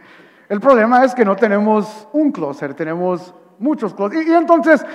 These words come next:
eh, eh, y así empieza el diálogo. O sea, si no está en casa, es por texto, y yo voy preguntando y preguntando hasta que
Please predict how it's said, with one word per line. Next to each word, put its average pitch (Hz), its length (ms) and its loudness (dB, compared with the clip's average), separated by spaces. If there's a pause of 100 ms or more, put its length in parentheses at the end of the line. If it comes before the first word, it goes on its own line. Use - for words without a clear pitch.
(120)
eh, 269 220 4
eh, 254 240 6
y 285 100 2
así 285 180 4
empieza 254 380 0
el 226 100 0
diálogo. 208 360 2
O 156 60 -6
sea, 202 440 0
si 220 80 -4
no 240 100 4
está 247 180 2
en 220 100 -2
casa, 262 420 4
es 226 120 -2
por 190 200 -6
texto, 262 420 2
y 214 60 2
yo 220 160 2
voy 220 160 2
preguntando 247 720 -2
y 262 100 -2
preguntando 214 500 -4
hasta 202 220 -2
que 190 140 -4